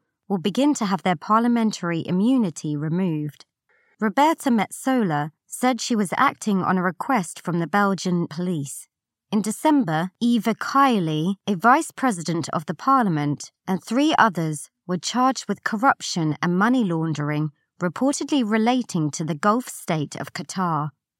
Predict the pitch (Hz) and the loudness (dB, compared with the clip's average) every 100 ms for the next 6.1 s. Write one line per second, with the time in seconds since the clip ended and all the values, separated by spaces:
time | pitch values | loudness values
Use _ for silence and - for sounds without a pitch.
0 | _ _ _ - 262 302 320 240 180 175 | _ _ _ -2 2 2 4 2 2 0
1 | - 226 214 202 185 156 156 151 156 143 | 0 2 2 2 2 0 -2 -2 -2 -4
2 | _ _ _ _ _ - 196 160 170 156 | _ _ _ _ _ 0 0 0 -2 -2
3 | - - 156 190 180 160 160 - _ _ | -4 -10 -8 -4 -2 -2 -6 -12 _ _
4 | _ _ _ _ _ _ _ _ _ _ | _ _ _ _ _ _ _ _ _ _
5 | _ _ _ _ 220 233 196 262 311 370 | _ _ _ _ -2 0 2 2 4 2
6 | 370 | 2